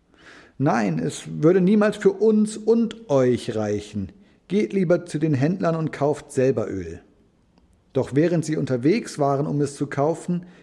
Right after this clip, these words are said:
kam der Bräutigam, und die bereit waren, gingen mit ihm in den Hochzeitssaal, und die Tür wurde verschlossen. Später kamen auch die anderen Jungfrauen und sagten:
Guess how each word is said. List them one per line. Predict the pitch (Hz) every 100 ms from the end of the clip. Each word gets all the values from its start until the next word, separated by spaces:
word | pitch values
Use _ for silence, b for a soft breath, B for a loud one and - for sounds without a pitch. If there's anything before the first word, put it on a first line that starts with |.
| B
kam | 185 196 156
der | 117
Bräutigam, | 117 127 123 123 135 139 143 B B B
und | 143 135
die |
bereit | 139 123 120 160 -
waren, | 156 156 160 156 127
gingen | 180 185
mit | 165 -
ihm | 156 151 160 139 131
in |
den | 147 143 104
Hochzeitssaal, | 110 - - 98 - 104 90 92 101 _ _ _
und | 143
die | 131 139
Tür | - 147 147
wurde | 120 120
verschlossen. | - 110 113 107 - 98 _ _ _ _ _ _ _ _ _ B B B B
Später | B - 143 208 170 135
kamen | - 127 139
auch | 143 139
die | 196 -
anderen | 196 196 139
Jungfrauen | 139 143 - 143 147
und | 135
sagten: | 143 135 135 147 131